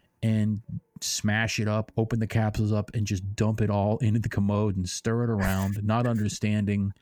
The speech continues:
Speaker 1: anything about chemistry. And then I would go get, like, bleach and, you know, Drano and other stuff and mix it all together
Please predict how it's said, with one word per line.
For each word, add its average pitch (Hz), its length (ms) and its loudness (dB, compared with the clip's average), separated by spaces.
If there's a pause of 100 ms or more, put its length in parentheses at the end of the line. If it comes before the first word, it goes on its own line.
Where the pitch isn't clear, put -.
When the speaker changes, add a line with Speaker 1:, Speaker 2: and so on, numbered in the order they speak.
(400)
Speaker 1:
anything 104 460 2
about 98 260 0
chemistry. 95 500 -2
And 101 140 2
then 117 80 2
I 117 80 2
would 113 180 0
go 107 160 2
get, 104 220 -2 (360)
like, 101 200 -2 (140)
bleach 95 600 0 (640)
and, 95 420 0
you 101 80 -2
know, 95 240 -2
Drano 101 540 2
and 95 80 2
other 98 160 0
stuff 92 280 -2
and 92 200 0
mix 104 260 0
it 107 80 0
all 104 160 2
together 92 640 0